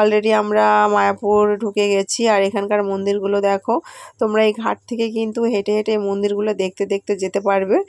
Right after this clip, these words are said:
আবার টোটোতেও যেতে পারবে, পাঁচ টাকা, দশ টা-, দশ টাকার ভাড়াই বেশি নেয়। তো তোমরা এখানটায় আসলে কিন্তু অনেক কিছু দেখতে পারবে, নিমাইয়ের মাসি বাড়ি, পিসি বাড়ি, সমস্ত কিছু তোমরা দেখতে পারবে। আর এখানে থাকা খাওয়ার সুব্যবস্থা রয়েছে।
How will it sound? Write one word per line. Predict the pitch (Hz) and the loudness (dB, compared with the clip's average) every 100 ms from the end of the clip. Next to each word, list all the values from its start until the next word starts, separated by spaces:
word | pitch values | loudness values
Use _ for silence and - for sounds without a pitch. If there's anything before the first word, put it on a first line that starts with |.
| - - - | -10 -20 -8
আবার | 208 208 214 | 0 2 2
টোটোতেও | 185 190 190 220 240 | -2 -4 0 0 0
যেতে | 214 208 | 0 0
পারবে, | 196 196 202 | 0 2 0
পাঁচ | 247 202 196 | 0 -2 -4
টাকা, | 196 190 | -2 0
দশ | 190 190 | 0 -2
টা-, | - 202 | -2 0
দশ | 202 220 | 0 0
টাকার | 269 320 | 2 2
ভাড়াই | 311 233 196 226 | 2 2 2 2
বেশি | 226 196 - | 2 -2 -2
নেয়। | 226 202 240 - - - - - | -2 0 -2 -6 -14 -20 -8 0
তো | 208 202 202 202 202 | 4 4 6 6 4
তোমরা | 208 208 214 208 | 2 2 4 4
এখানটায় | 202 214 208 208 214 214 208 | 2 0 0 4 4 4 0
আসলে | 214 214 | 0 -2
কিন্তু | 214 214 214 220 208 | -2 -2 0 0 2
অনেক | 196 208 - | 0 -2 -6
কিছু | 214 214 | -12 -4
দেখতে | 202 185 202 | -4 -4 -4
পারবে, | 202 202 190 202 226 | 0 0 2 0 0
নিমাইয়ের | 202 196 196 202 | -2 -2 0 0
মাসি | 196 190 196 | -2 -4 -2
বাড়ি, | 196 202 202 | -2 -2 -6
পিসি | 196 196 | -6 -2
বাড়ি, | 196 208 | -2 -2
সমস্ত | 208 185 190 196 - | -4 -6 -6 -8 -8
কিছু | 190 190 196 | -10 -10 -12
তোমরা | 196 196 | -10 -10
দেখতে | 180 185 - | -10 -10 -12
পারবে। | 190 196 190 196 - - - - - | -6 -6 -6 -8 -12 -16 -18 -18 -10
আর | 214 202 | -4 -4
এখানে | 208 208 202 208 | -2 -4 -4 -4
থাকা | 214 190 196 | -6 -8 -8
খাওয়ার | - 196 196 202 202 196 - - | -8 -6 -2 -2 -2 -8 -12 -14
সুব্যবস্থা | - 190 185 202 - 208 | -6 -2 -2 -6 -6 -4
রয়েছে। | 208 196 196 - | -2 -2 -4 -4